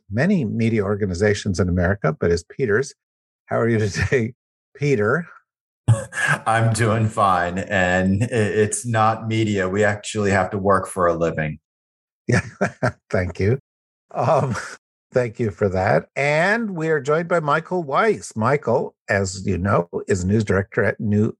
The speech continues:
Speaker 1: Lines Magazine and the co-author of The Menace of Unreality, How the Kremlin Weaponizes Information, Culture, and Money, and also a forthcoming book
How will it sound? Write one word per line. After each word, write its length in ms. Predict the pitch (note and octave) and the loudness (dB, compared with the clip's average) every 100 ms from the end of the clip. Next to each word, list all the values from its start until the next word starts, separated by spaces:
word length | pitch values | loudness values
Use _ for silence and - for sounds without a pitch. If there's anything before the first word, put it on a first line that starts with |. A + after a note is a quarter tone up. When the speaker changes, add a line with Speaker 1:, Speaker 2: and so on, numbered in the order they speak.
| - | -2
Speaker 1:
Lines 440 | G2 G2+ G2 F2+ | 0 2 0 -4
Magazine 640 | A2 B2+ D3 B2 D#3+ G#3 - _ _ _ - | -2 0 0 0 0 0 -2 _ _ _ -2
and 100 | G#2+ | 0
the 60 | |
co-author 640 | G2+ G#2+ A#2 A2+ A2 - G#2 | 0 0 0 2 0 0 0
of 160 | G#2 | 0
The 100 | G2+ | 0
Menace 580 | G2 G2+ A2+ A#2 A2+ - - - | 0 2 2 2 0 -2 -10 -2
of 220 | A#2 G2+ | 0 0
Unreality, 720 | - A2 A2+ G#2+ A2 B2+ C3+ | 0 0 2 2 2 2 2
How 140 | G#2+ F#2+ | 0 -2
the 140 | F2+ | -6
Kremlin 640 | - - G#2+ A2+ A2 A2 - - | -8 -4 0 2 2 0 -4 -4
Weaponizes 760 | A#2+ D3 B2+ A#2 A#2+ A2+ G#2 | -2 0 0 2 0 0 0
Information, 680 | A2 G2+ G#2+ G#2+ G#2+ A#2 G2+ | 0 0 0 2 0 -2 -4
Culture, 480 | - A#2 A2+ - - - | 0 0 0 -2 -2 0
and 160 | G2 | 0
Money, 300 | F#2+ G#2+ D#3 | 2 2 2
and 100 | B2 | 2
also 320 | G2+ G#2 - | 2 0 0
a 60 | F#2 | -2
forthcoming 560 | - A2 G#2+ A#2+ G#2+ F2 | 0 0 2 0 0 2
book 240 | A#2+ A#2 | 2 0